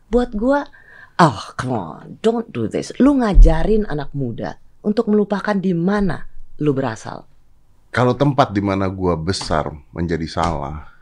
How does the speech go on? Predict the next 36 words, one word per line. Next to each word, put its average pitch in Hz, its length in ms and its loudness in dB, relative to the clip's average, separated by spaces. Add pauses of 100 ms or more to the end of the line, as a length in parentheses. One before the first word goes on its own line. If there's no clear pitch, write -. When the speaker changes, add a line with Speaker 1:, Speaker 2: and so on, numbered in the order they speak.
(280)
Speaker 2:
menjadi 78 340 -6
tidak 73 240 -4
benar, 67 340 -4 (640)
then 67 160 -12
I 58 80 -8
need 87 160 -2
to - 100 -10
talk, - 300 -10 (160)
I 78 80 -10
need 73 160 -8
to 73 80 -12
speak - 320 -14
up. - 80 -16 (220)
Speaker 1:
Oke. 381 420 4 (1000)
Tapi 175 580 4 (180)
lu 226 160 10
lakukan 208 600 4 (340)
dengan 151 360 6
karya 151 380 -2
lu. - 200 -12 (1080)
Lu 196 140 10
lakukan 196 800 4
dengan 170 460 4
bahwa, 139 400 0
"Hey, 240 180 8
listen, 185 340 0 (340)
lu 208 220 10
Speaker 2:
They - 180 8
Speaker 1:
buang." 185 120 12
Speaker 2:
will 185 200 12
not 180 260 8
listen, 156 560 6
Rossi. 82 460 -2
They 110 200 0
will 139 220 0
not 135 200 -4